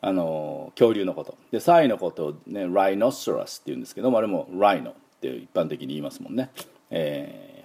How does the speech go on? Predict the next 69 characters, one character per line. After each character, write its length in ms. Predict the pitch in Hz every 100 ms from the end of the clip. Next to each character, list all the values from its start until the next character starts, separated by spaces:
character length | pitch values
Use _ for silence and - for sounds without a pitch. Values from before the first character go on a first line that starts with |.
| -
と 100 | 127
ん 40 |
ど 100 | 87
ラ 160 | 76 78
イ 80 | 76
ノ 120 | 104
サ 300 | - - 85
ラ 100 | -
ス 140 | -
ま 100 | 123
で 100 | - - -
言 100 | 101
わ 80 | 110
な 80 | 117
い 20 |
で 60 | -
す 80 | -
か 60 |
ら。 80 | - _ _ _
こ 80 | 117
の 120 | 90
デ 100 | -
ィ-、 80 | 90 - _ -
デ 80 |
ィ 40 | 95
ト 220 | - -
ッ 40 |
ク 80 | -
ス 160 | - -
フ 80 | 123
ィ 80 | -
ケ 160 | -
ー 120 | 117 104
シ 160 | -
ョ 40 | 73
ン 20 |
ま 60 |
で 60 | 65
言 80 | 85
わ 60 |
な 60 | 90
く 60 | 92
て 80 |
デ 100 | 85
ィ 60 | 85
ト 140 | -
ッ 80 | -
ク 100 | -
ス 80 | -
で 80 | - - - _
い 100 | 107 87
い 40 |
と、 100 | - - _ _ _ _ _ _ _ -
え 960 | 87 87 82 71 69 65 57 57 53
ー、 60 | 67
い 80 | 92
う 40 |
わ 60 | 73
け 100 | -
で 80 | -
す。 240 | - - _ - - - -
ま 80 |
あ、 20 | 202
ち 100 | 190
な 100 | 240
み 80 | 254
に、 160 | 202
あ 100 | 135
の、 440 | 139 135 131 123